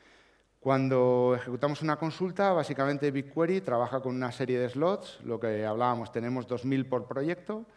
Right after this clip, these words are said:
y, eh, ese slot es la capacidad de cómputo para ejecutar la consulta de BigQuery. Cuantos más slots,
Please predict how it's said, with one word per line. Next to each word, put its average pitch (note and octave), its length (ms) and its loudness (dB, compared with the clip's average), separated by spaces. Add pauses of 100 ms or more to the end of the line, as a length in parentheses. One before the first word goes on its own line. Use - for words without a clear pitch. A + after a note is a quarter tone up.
(360)
y, F#3 480 -2
eh, A#2 460 2
ese B2+ 220 -4
slot D3 240 0
es B2+ 120 -4
la C3 140 2
capacidad A#2+ 460 -2
de C3 80 0
cómputo D3 480 -4
para B2 160 2
ejecutar A2+ 380 -4
la A#2+ 100 -2
consulta A#2 360 -4
de A2 60 -2
BigQuery. F#2 500 -8 (360)
Cuantos A#2 400 -6
más B2+ 180 0
slots, D#3 640 -2